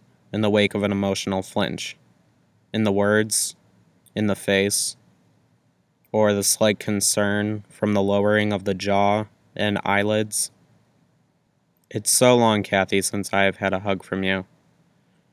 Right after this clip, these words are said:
It is an uphill battle as to constantly be the person in the middle of all these individual emotions and strong women. I love them so much,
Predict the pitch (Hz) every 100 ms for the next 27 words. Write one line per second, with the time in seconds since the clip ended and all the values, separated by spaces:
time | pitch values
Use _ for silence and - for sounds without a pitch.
0 | _ - 113 110 113 110 - 131 123 107
1 | 104 101 98 107 - - 104 98 - 104
2 | - 107 101 107 101 101 104 95 - 107
3 | 104 - 95 98 - - _ 104 107 107
4 | 110 107 101 101 98 107 101 85 104 98
5 | 101 101 101 98 95 98 - 95 95 98
6 | - - 104 98 - 104 101 95 92 90
7 | 95 - _ _ _ _ _ _ _ _
8 | _ 110 113 117 120 113 - 117 110 95
9 | 90 - -